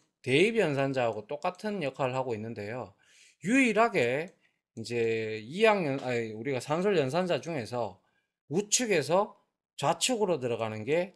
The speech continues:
대입 연산자 같은, 대입 연산자가 유일해요. 아시겠죠? 그래서 얘가 제일 연산 다 끝나고, 이거 이 학년 연산자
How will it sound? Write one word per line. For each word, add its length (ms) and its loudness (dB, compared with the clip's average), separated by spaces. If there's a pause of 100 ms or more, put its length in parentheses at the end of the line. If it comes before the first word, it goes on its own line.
대입 340 0
연산자 460 -4
같은, 420 -12 (300)
대입 300 4
연산자가 1160 -4
유일해요. 520 -2 (560)
아시겠죠? 600 -8 (300)
그래서 600 -4 (140)
얘가 220 -4
제일 880 0 (380)
연산 260 -2
다 160 -2
끝나고, 560 -4 (240)
이거 260 -2
이 140 -2
학년 200 2
연산자 440 -6